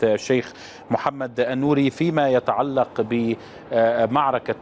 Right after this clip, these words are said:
الموصل، هناك نقطة يعني قبل أن أختم هذا العنوان، فيما يتعلق بالموقف الأمريكي، هل الولايات المتحدة الأمريكية من خلال إصرارها على مشاركة البيشمركة، آه، تفرض على الحكومة العراقية برأيك،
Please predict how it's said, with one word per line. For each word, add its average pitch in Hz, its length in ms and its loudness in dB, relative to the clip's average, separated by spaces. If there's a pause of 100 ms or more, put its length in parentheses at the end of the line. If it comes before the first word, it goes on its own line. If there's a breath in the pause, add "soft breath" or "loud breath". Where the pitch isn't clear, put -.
(100)
الموصل، 110 880 0
هناك 135 320 0
نقطة 123 440 0 (240 loud breath)
يعني 110 120 0
قبل 127 280 -2
أن 117 140 0
أختم 120 400 -4 (340 loud breath)
هذا 117 440 0
العنوان، 117 540 2
فيما 151 280 -2
يتعلق 135 360 0 (100)
بالموقف 127 1000 0
الأمريكي، 107 560 0
هل 196 260 -2 (400 loud breath)
الولايات 151 400 0
المتحدة 143 520 -2
الأمريكية 120 460 2
من 131 200 -2
خلال 131 420 0
إصرارها 127 520 2
على 120 280 2
مشاركة 120 640 0
البيشمركة، 117 800 0 (640 loud breath)
آه، 113 480 4 (840)
تفرض 214 440 -2
على 165 160 2
الحكومة 151 420 2
العراقية 131 520 2
برأيك، 131 440 0